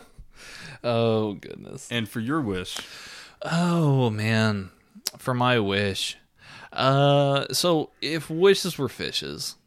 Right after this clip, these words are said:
Speaker 1: um, what I would wish for, uh, is, um,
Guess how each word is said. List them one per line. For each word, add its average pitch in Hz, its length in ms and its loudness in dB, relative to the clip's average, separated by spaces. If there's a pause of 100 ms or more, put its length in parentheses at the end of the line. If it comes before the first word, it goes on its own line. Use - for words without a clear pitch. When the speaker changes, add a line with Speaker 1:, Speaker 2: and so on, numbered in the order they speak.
(160)
Speaker 1:
um, 101 800 -2 (180)
what 117 300 -4
I 139 300 0
would 147 240 0
wish 95 480 -4
for, 58 520 -12 (640)
uh, 104 460 0
is, 117 720 2
um, 127 720 -2